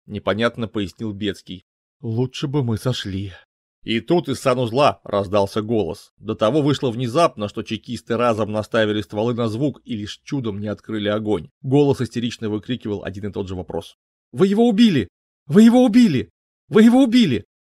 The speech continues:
«Ровный?» переспросил Быхов. «Ровный, ты? Вы его убили!» «А ну тихо! Кирилл, это ты?» «Я?» «Можете выходить, только не испачкайтесь, здесь всё в мозгах». Прозвенел отбрасываемый крючок,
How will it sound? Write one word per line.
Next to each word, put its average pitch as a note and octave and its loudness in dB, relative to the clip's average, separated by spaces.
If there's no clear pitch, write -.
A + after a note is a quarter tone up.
«Ровный?» E3+ -4
переспросил A2+ -2
Быхов. G#2+ -4
«Ровный, G3 0
ты? B3+ 0
Вы G3+ 8
его D4 8
убили!» C4+ 2
«А G2 0
ну A#2+ 0
тихо! A#2 0
Кирилл, D3 4
это A#2 -4
ты?» A#3+ 2
«Я?» E3+ 4
«Можете C3+ -6
выходить, G#2+ -4
только F#2+ -14
не G2 -10
испачкайтесь, - -8
здесь - -16
всё - -18
в F#2 -18
мозгах». F#2 -14
Прозвенел A2+ 0
отбрасываемый A#2 0
крючок, A2 -4